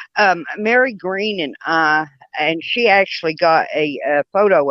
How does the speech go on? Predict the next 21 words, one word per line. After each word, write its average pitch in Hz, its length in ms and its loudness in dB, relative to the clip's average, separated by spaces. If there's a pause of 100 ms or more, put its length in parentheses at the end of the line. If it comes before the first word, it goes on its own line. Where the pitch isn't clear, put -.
of 135 100 -4
it. 147 180 -8
I 156 200 -2
asked 202 300 -2 (480)
Scott 190 300 0
Carpenter, 170 520 -2
because 156 260 -6
she - 160 -8
left 190 320 -2
a 160 40 -8
lot 175 240 4
of 156 100 -4 (520)
stuff 202 420 0 (480)
with 170 240 -2
him, 185 440 0
a 147 80 0
lot 160 240 4
of 156 140 -4
photos 175 400 0
and 180 120 -10
stuff. 180 360 -6